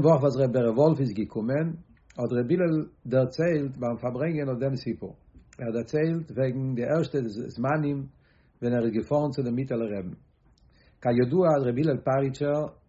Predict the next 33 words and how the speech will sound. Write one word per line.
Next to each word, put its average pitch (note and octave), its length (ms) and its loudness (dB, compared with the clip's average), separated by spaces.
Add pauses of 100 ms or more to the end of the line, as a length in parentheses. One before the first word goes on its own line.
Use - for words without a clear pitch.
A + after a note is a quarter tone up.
איז, B2 640 -2
אה, B2 220 -2
נאך A#2 220 -4
אנגעהויבן, C#3+ 680 -2
ווערן C3+ 280 0
איז A#2 120 -4
קרוב C3+ 380 -2
צו - 120 -12
חסידות C3+ 400 -4
אין A2+ 80 -4
זמן B2 400 -4
פון C3 100 -6
דעם A2+ 120 -4
אלטן G#2 240 -6
רבין, G2+ 380 -6 (800)
אבער E3+ 220 2
ער D3 100 0
האט C3+ 120 0
נישט D#3 180 -2
זיכער C#3 300 0
געווען B2 380 -4
צו A#2 140 -6
זען C3 260 -2
דעם A#2+ 140 -4
אלטן A#2 220 -4
רבין A#2+ 340 -4
פנים A#2+ 280 -4
אל G#2 120 -6
פנים. F#2 280 -6
צו - 160 -16
דעם A#2+ 300 -4
קאמען A#2+ 300 -4
סיפורים, C#3+ 540 -4